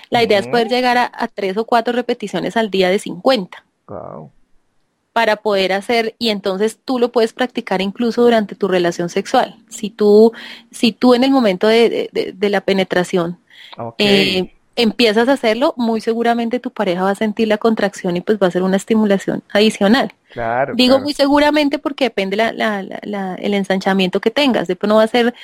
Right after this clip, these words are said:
Speaker 1: la persona que tenga su, su vagina más estrecha, pues el, la sensación para el hombre va a ser mucho más placentero que la que no, no tenga la vagina tan estrecha.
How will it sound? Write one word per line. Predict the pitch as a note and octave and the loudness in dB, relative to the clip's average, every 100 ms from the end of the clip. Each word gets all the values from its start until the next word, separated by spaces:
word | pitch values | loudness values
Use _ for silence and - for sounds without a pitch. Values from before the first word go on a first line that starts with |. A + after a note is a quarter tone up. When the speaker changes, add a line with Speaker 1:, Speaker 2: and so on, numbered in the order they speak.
| - - - | -20 -8 -4
Speaker 1:
la | A3 | -2
persona | G#3 G3 F#3+ | -2 0 -2
que | - | -2
tenga | G#3+ F#3+ | -2 0
su, | F#3+ A#3 A3 A#2+ | 0 -2 -4 -6
su | - A#3 G3+ | -2 2 4
vagina | F#3 F#3 F#3+ | 4 2 2
más | G#3 | 2
estrecha, | A3+ - A3+ A3+ | 0 0 0 0
pues | B3 B3 | 2 2
el, | G#3+ F#3 - | 0 -2 -2
la | F#3+ | -2
sensación | G3 F#3 - F3+ F3 E3+ | 0 -2 0 0 0 0
para | G3+ | 2
el | A3 | 2
hombre | F#3 F3+ | 2 2
va | |
a | F#3 | 2
ser | G3+ | 0
mucho | G3+ G3+ | -2 0
más | G#3 | -2
placentero | - A3 G#3+ G3 F3+ F3 | 0 -2 -2 -2 -2 -2
que | G#3+ | -2
la | G#3 | -2
que | - F#3+ | -2 -2
no, | F3 E3 | 0 0
no | - G3 | 0 0
tenga | - F#3+ F#3 | 0 0 2
la | F#3+ | 2
vagina | G3 F3+ D#3 | 2 0 -4
tan | - F3+ | -2 -2
estrecha. | F3+ - A3 - - | -4 -4 -4 -4 -8